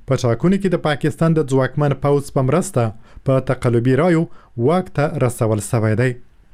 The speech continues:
په ملکي چارو کې د پوځي ادارو مداخله، پر آزادو رسنیو محدودیتونه او د مدني آزادیو ځپل هغه نور تورونه دي چې د اپوزیسیون ګوندونه یې پر صدر اعظم عمران خان پورې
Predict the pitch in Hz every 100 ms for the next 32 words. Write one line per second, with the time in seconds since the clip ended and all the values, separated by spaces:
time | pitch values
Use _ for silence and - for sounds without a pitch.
0 | - - 170 165 - 185 175 170 - 143
1 | 139 139 131 123 160 139 123 135 143 117
2 | 113 - 123 160 - - - - 160 190
3 | 151 143 160 156 139 - 135 143 147 127
4 | 113 123 113 110 - 185 160 - - -
5 | 143 147 143 143 143 147 170 147 123 127
6 | 131 143 123 127 - 175 120 - - -
7 | 123 123 131 123 127 135 170 156 151 151
8 | 143 - - - 131 143 143 143 135 139
9 | 156 131 139 180 143 113 110 - - 139
10 | 143 131 113 110 143 175 - - - 127
11 | 127 120 110 - 156 107 110